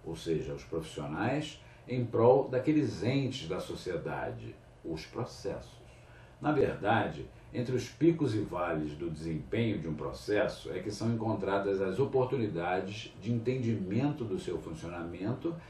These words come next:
e de inovações e melhorias na forma com que este ente gera os resultados intermediários ou finais da organização.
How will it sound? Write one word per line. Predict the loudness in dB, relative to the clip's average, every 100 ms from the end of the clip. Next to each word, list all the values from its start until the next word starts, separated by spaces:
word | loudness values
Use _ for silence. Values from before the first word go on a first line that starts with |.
| -20 -12
e | -4
de | 4
inovações | 6 8 8 4 2 4 8 8 8
e |
melhorias | 4 4 4 2 4 4 4
na | 0
forma | 0 2 2 2
com | 2 0
que | 2
este | 4 4 0 -6 -8 -8 -12 -10 -10 -12 -20 -20 -12 -4
ente | 0 0 -2 -8 -14 -14 -20 -20 -14
gera | -4 2 6 6 6
os | 4
resultados | 4 2 0 0 0 0 2
intermediários | 2 4 2 2 2 0 0 2 2 4
ou | 2
finais | 2 0 0 0 -2 -4
da | -4
organização. | -4 -4 -4 -6 -8 -12